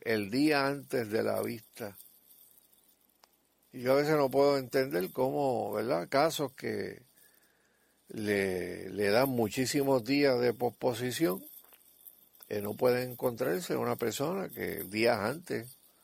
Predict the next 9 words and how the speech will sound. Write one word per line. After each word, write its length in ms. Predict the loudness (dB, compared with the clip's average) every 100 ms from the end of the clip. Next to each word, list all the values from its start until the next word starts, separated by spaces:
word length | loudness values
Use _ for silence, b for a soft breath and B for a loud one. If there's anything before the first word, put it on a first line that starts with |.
| b b b b b _
le 180 | -8 -6
pueda 300 | 0 0 0
hacer 260 | 0 -2
la, 420 | 0 0 0 -2 -10 -18 _ _
le 120 | -8
pueda 220 | -2 2 2
hacer 240 | 0 -2
esa 200 | -2 -4
entrevista, 760 | -6 -2 -2 -2 -6 -6 -8